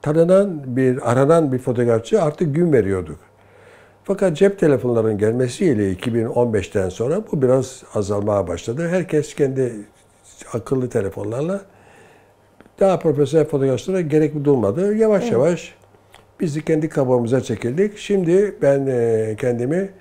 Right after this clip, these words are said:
Speaker 1: artık para getiren işler değil, kalıcı, biraz önce bahsettiğim gibi ve acaba memleket, ülke yararına ben acaba ne çekebilirim?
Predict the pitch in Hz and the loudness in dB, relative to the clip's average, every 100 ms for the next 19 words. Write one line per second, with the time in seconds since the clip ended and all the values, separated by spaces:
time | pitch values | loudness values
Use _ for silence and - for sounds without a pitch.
0 | - - - - 127 - 147 143 147 135 | -20 -20 -20 -8 -8 -6 -4 2 2 2
1 | 131 135 139 139 123 - 131 127 151 220 | 0 2 2 0 -4 0 0 2 0 0
2 | 214 - _ _ - 147 156 151 160 - | -4 -16 _ _ 0 2 2 2 0 0
3 | - - 127 131 113 113 120 113 113 113 | -12 -12 -4 -2 -2 -2 -2 0 0 0
4 | 135 - 147 113 104 151 190 - - _ | -4 -2 -2 0 -2 -4 -6 -12 -20 _
5 | _ - 147 156 156 143 127 127 143 156 | _ -2 0 2 2 0 2 2 2 0
6 | 185 185 - 117 123 131 147 143 220 185 | -2 -4 -6 -12 -6 -2 -2 4 6 8
7 | 143 123 131 127 139 127 120 127 135 185 | 6 4 2 4 4 4 2 0 2 2
8 | 185 - 123 107 107 131 | 0 -2 0 2 2 2